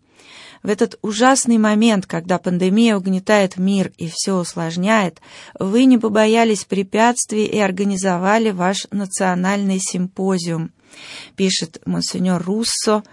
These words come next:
вспоминая также основателя движения Карло Казини, скончавшегося в марте этого года.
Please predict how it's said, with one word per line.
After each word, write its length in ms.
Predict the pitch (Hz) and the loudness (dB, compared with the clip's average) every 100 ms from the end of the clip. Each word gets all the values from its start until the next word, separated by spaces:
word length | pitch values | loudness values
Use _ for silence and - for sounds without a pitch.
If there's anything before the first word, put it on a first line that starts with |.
| - - _ | -20 -20 _
вспоминая 580 | - - 202 208 247 233 | -10 -2 0 4 4 4
также 340 | 214 208 196 | 2 0 0
основателя 720 | 185 - 196 190 220 214 175 175 | -2 -2 -2 2 2 2 -4 -6
движения 640 | 170 170 185 196 185 170 | -6 -6 -2 0 0 -2
Карло 340 | - 180 175 | -2 -2 -2
Казини, 640 | 170 190 185 196 226 190 165 | -2 -2 -2 0 0 0 -2
скончавшегося 960 | - 170 165 - 185 - 170 160 - | -6 -6 -4 -2 -2 -2 -6 -6 -6
в 20 | |
марте 440 | 170 175 180 - 160 | -4 -2 -2 -4 -8
этого 260 | 160 170 | -8 -10
года. 420 | 170 185 180 - | -8 -4 -4 -4